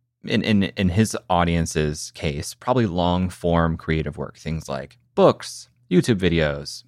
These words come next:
essays, newsletters, things like that. His point was, in the creation process of long-form, deep work,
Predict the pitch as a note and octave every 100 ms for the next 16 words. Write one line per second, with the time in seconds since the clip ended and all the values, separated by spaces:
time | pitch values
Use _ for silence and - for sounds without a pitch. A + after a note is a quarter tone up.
0 | - C#3+ - D2+ D2 D#2+ G#2+ F2 C2+ C2+
1 | F#2 F2+ E2 C#2+ C2+ _ _ _ _ _
2 | - F3 - - - D#2+ D#2 D#2 - -
3 | _ - G3+ F#3+ - C3 G#2 G#2+ - E2+
4 | D#2+ - G#2 G2 - - - - - -
5 | E2 E2 D#2+ D#2 _ _ _ _ _ -
6 | E2 F2 F#2 F#2+ F2+ - F2+ E2+ E2 D#2+
7 | E2 D#2+ _ _ - F2+ E2+ E2+ D#2 D#2+
8 | D2 F2 _